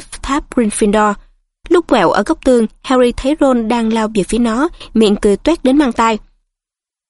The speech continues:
"Cô đưa trả chổi cho bồ rồi phải không? Tuyệt cú mèo. Ê, nghe nè, mình còn được cưỡi thử nó không? Ngày mai nha." "Suốt cả tháng bây giờ lòng mới nhẹ nhõm,"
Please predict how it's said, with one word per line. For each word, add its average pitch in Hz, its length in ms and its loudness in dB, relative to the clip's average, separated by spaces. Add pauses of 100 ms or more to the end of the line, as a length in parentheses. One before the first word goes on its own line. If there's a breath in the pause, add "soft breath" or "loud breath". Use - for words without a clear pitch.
(160)
"Cô 247 120 4
đưa 294 220 4
trả 196 240 0
chổi 196 340 2
cho 269 140 0
bồ 226 180 2
rồi 208 120 0
phải 254 140 -2
không? 285 280 2 (260)
Tuyệt 202 240 2
cú 262 100 0
mèo. 262 340 4 (680 soft breath)
Ê, 240 240 2
nghe 247 200 2
nè, 214 300 0 (280 soft breath)
mình 220 300 4
còn 208 360 -2
được 196 160 2 (100)
cưỡi 180 180 4
thử 196 260 0
nó 285 120 2
không? 302 300 2 (280)
Ngày 226 140 2
mai 269 200 2
nha." 311 260 4 (960)
"Suốt - 300 2
cả 196 120 -2
tháng 247 440 0
bây 254 120 4
giờ 214 340 0
lòng 214 360 0
mới 294 100 4
nhẹ 330 160 2
nhõm," 190 360 0